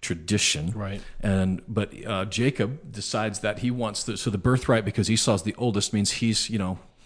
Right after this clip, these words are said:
Speaker 1: uh, he, he's gonna be the one that gets the, the majority of this.
Speaker 2: Mm-hmm.
Speaker 1: And so,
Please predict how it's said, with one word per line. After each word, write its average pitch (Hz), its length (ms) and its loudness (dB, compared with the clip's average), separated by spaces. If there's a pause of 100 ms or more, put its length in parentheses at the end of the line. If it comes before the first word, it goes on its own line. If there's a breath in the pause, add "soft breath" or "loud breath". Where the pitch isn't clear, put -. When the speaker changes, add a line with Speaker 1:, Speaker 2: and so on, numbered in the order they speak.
(440 loud breath)
Speaker 1:
uh, 78 280 -6
he, - 240 -14
he's - 300 -6
gonna 110 160 -4
be 107 100 -6
the 104 80 -6
one 101 180 -8
that 92 120 -14
gets 101 200 -12
the, 101 120 -12
the 101 180 -8
majority 95 500 0
of 85 220 -8
this. 107 380 -4
Speaker 2:
Mm-hmm. 113 280 -2 (320)
Speaker 1:
And 101 240 -6
so, 98 300 -2